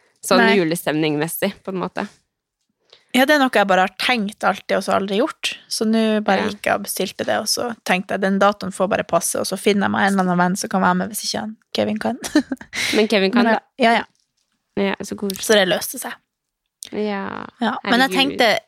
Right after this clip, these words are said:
Speaker 2: eh, vi hadde jo den her, em, trenings, eh, greia på onsdag
Speaker 1: Ja.
Speaker 2: forrige uka, og da var det faktisk, altså vi var bare, jeg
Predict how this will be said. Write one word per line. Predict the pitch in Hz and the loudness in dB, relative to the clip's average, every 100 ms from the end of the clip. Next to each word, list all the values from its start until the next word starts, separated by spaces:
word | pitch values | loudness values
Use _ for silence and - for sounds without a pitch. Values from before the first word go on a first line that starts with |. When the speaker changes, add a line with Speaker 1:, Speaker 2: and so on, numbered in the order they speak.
| - | -2
Speaker 2:
eh, | 214 202 196 | 2 4 2
vi | 202 220 | 2 0
hadde | 233 233 | 0 0
jo | 214 | 0
den | 196 | 0
her, | 202 - | 0 0
em, | 87 - 180 190 202 240 - | 2 0 -2 -6 -8 -10 -6
trenings, | 196 190 190 190 - - 190 | -2 0 0 -2 -4 -4 0
eh, | 185 185 190 190 202 - _ _ - | 2 2 0 -2 -4 -8 _ _ 0
greia | 190 170 185 | 2 2 -2
på | - 190 | -4 -2
onsdag | 202 - - 202 - _ _ _ _ _ - _ - | -2 -2 -4 -4 -16 _ _ _ _ _ -20 _ -2
Speaker 1:
Ja. | 285 - | -2 -4
Speaker 2:
forrige | - 185 180 180 | -4 0 0 -2
uka, | - - | -2 -2
og | 196 | -2
da | 226 247 208 | 2 2 4
var | 208 | 4
det | 190 - _ _ _ - | 2 0 _ _ _ -14
faktisk, | - 320 - - 180 - - - | 0 0 0 -2 -2 -2 -4 -2
altså | 214 220 | 0 2
vi | 226 | 4
var | 269 370 | 4 4
bare, | 196 190 226 | 4 2 4
jeg | 202 180 185 | 4 2 -2